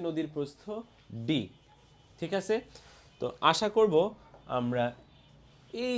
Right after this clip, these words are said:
যে, যে নদী নৌকা সংক্রান্ত যে প্রবলেমটা, সর্বনিম্ন দূরত্বে নদী পার হবার ক্ষেত্রে প্রত্যেকটা ফর্মুলাই বুঝে গেছি,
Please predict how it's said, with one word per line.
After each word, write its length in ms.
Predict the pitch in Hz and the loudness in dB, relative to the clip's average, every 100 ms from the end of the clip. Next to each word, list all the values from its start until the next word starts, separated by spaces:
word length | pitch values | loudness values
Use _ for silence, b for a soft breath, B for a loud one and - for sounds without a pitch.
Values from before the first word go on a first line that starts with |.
| 208 | 0
যে, 80 | 214 208 | 0 6
যে 100 | 214 175 - - 143 | 6 6 2 -6 0
নদী 200 | 180 190 190 | 2 2 2
নৌকা 280 | 180 185 170 - - - | 2 0 0 -4 -16 -12
সংক্রান্ত 380 | 170 156 160 156 147 | -8 -4 -4 -4 -6
যে 60 | 151 | 0
প্রবলেমটা, 480 | 151 123 127 120 117 147 147 | 0 2 0 0 0 0 -2
সর্বনিম্ন 420 | 170 160 170 170 165 | -4 -4 -4 -4 -4
দূরত্বে 320 | 156 151 147 190 170 | -4 -6 -4 -4 -2
নদী 160 | 165 160 | -4 0
পার 120 | 160 147 | 0 2
হবার 220 | 147 156 156 | 0 -2 -4
ক্ষেত্রে 300 | 160 - 185 262 B B B B B - - - | -8 -4 -4 -4 B B B B B -20 -20 0
প্রত্যেকটা 580 | 196 196 - 208 - 208 202 | 2 2 2 2 2 -2 0
ফর্মুলাই 500 | 185 175 170 180 220 147 123 | 0 0 0 0 -2 -4 -4
বুঝে 260 | 156 147 160 | -4 -2 0
গেছি, 260 | 131 - | 0 -2